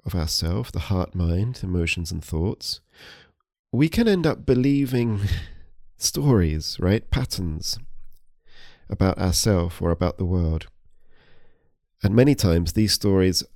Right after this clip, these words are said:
are false, uh, often created by our past experiences or our conditioning, and traumas, and so on, like, and stuff like that. So,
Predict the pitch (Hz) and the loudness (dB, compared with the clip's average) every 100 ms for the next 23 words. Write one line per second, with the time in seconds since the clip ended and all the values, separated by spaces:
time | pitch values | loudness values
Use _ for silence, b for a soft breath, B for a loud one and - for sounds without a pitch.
0 | - - - 92 87 - 135 - - - | -16 -16 -4 -2 0 2 2 0 -4 -6
1 | - - - - - - 95 90 90 95 | -10 -18 -20 -20 -20 -6 -2 -2 -2 -4
2 | - 101 110 101 - 98 92 - 95 - | -2 -2 -2 -4 0 2 2 0 -6 -6
3 | 95 87 87 85 - 85 - 90 85 - | -2 0 -2 -4 -4 -4 -2 -2 -2 -6
4 | - - 113 117 110 - 107 104 92 80 | -12 -8 -2 2 2 0 -2 -2 -2 -2
5 | 80 - 87 107 - 107 104 98 95 b | -4 -4 -6 -6 -2 0 0 0 -4 b
6 | b b b b - - 110 107 101 101 | b b b b -18 -6 0 0 2 0
7 | 98 101 - 78 92 _ - - 92 85 | 0 -4 -8 -12 -16 _ -10 -4 0 0
8 | 85 82 - - 87 - 80 - 87 80 | 0 -4 -8 -12 -12 -8 -6 -4 -4 -6
9 | - - - - - _ - _ - - | -8 -14 -14 -16 -18 _ -20 _ -20 -20
10 | _ _ _ _ - B B B B B | _ _ _ _ -20 B B B B B
11 | B B B B B - - 131 127 123 | B B B B B -4 4 6 8 4